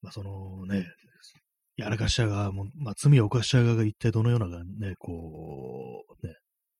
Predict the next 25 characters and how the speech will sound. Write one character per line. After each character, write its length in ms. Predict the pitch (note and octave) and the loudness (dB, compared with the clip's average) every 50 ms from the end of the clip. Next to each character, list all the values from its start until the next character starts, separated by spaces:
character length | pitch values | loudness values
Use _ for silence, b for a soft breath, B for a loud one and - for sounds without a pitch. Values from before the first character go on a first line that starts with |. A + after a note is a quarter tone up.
| _ _ _ _ _ _ _ _ _ _ _ _ _ _ _ _ _ _ _ _ | _ _ _ _ _ _ _ _ _ _ _ _ _ _ _ _ _ _ _ _
償 360 | - A#2+ A2 A2+ A2 G#2+ A2 | -2 -2 0 2 2 2 2
い 80 | G#2+ G2+ | 2 0
を 260 | G2 G2 G2 A2 G#2+ - _ _ _ _ _ _ _ _ _ _ | 0 -2 -4 -6 -6 -10 _ _ _ _ _ _ _ _ _ _
し 140 | - - - | -12 -6 -4
た 100 | - A2 | -2 -2
の 100 | G#2+ F#2+ | -2 -4
か 100 | E2 - | -6 -10
み 80 | E2+ F2 | -14 -14
た 80 | F2+ E2 | -14 -16
い 20 | |
な 80 | E2 E2 | -16 -16
こ 80 | F2 | -8
と 80 | - A#2+ | -8 -6
は 80 | G2 | -8
ち 80 | E2+ - | -8 -10
ょ 20 | |
っ 20 | - | -16
と 100 | - - | -14 -12
気 140 | - - A2+ | -6 -4 -4
に 40 | G#2 | -2
な 120 | G2+ F#2+ | -2 -4
っ 20 | - | -6
た 120 | - - - | -10 -14 -16
り 80 | E2 | -16
は 240 | D#2+ D#2 D2+ D2 - | -16 -16 -18 -20 -20